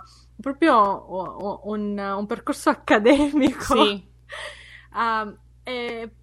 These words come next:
Speaker 1: piano piano ho iniziato, sai, ne apri uno e poi è come aprire una, un va-, il vaso di Pandora, poi ti escono un sacco di cose fuori e ti rendi conto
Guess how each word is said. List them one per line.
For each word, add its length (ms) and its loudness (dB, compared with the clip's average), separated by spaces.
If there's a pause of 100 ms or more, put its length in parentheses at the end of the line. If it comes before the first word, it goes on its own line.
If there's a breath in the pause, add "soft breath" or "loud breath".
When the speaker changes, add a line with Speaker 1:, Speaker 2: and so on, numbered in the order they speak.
(140)
Speaker 1:
piano 380 -6
piano 320 -2
ho 60 -6
iniziato, 680 -6
sai, 400 -6
ne 140 -6
apri 460 -6
uno 500 -4
e 80 -8
poi 420 -10 (240)
è 120 -16
come 220 -8
aprire 260 -6
una, 360 -6
un 200 -12
va-, 260 0
il 100 -10
vaso 280 -2
di 100 -10
Pandora, 540 -2
poi 180 -10
ti 120 -8
escono 400 -10
un 60 -10
sacco 380 -8
di 100 -8
cose 400 -6
fuori 460 -2
e 80 -8
ti 100 -2
rendi 300 -4
conto 600 0